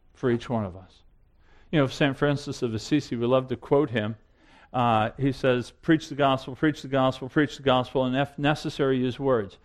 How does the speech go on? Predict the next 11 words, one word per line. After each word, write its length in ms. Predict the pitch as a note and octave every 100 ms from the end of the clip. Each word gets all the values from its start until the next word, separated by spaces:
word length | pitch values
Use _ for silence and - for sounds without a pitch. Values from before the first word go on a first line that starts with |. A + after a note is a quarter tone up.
| _ -
Let 120 | E3
me 80 | E3+
just 340 | D#3+ - - C3+
help 240 | C#3+ -
Francis 440 | - C#3+ C3+ C3
here 140 | - B2
for 80 | B2
a 60 |
minute. 200 | A#2+ A#2+ _
It's 240 | E3 D3+ D3
necessary. 640 | C3+ B2 C3+ - A2+ G#2+